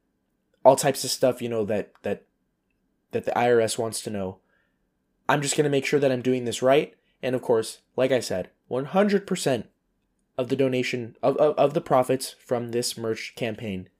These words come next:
is going to go be donated to the Child Mind Institute, which is a nonprofit organization that I encourage you guys to look into. It's great. I'm really excited about it. Like I said, one hundred percent of the profit, down to the last cent, is going to be donated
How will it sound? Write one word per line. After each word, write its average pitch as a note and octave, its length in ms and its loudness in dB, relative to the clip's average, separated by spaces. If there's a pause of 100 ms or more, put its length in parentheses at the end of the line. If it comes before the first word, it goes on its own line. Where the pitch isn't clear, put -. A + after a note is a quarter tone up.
(120)
is G#2+ 80 -10
going A2 200 -6
to A2 120 -8
go C3 380 4 (340)
be G#2 100 -8
donated C#3 560 2 (240)
to - 100 -8
the F#3+ 100 -4
Child B2 380 -4
Mind C3 240 -2
Institute, C3+ 600 -4 (180)
which - 140 -14
is F#2 120 -8
a F#2+ 40 -8
nonprofit C3+ 680 -2 (120)
organization A2+ 680 -4 (100)
that A2 100 -4
I F#2+ 60 -4
encourage B2+ 360 0
you B2 60 -4
guys A#2 200 0
to A2 100 -4
look G2+ 180 -2
into. D3+ 400 -2 (680)
It's C#3 160 -2
great. D3 420 2 (380)
I'm A#2 100 -8
really A#2 180 2
excited D#3+ 360 6
about D#3 240 2
it. D#3 240 2 (180)
Like A2+ 140 -4
I A2+ 60 0
said, C#3 340 0 (240)
one G#2+ 160 -2
hundred E3+ 520 0
percent C#3+ 480 -2 (300)
of A#2+ 120 -2
the B2 80 0
profit, - 400 -10
down A#2+ 240 -4
to B2+ 120 -8
the G#2+ 120 -4
last A2+ 360 -2
cent, A#2 320 -4
is A2 120 -10
going G2+ 200 -4
to G2 100 -12
be G#2+ 100 -4
donated B2 520 0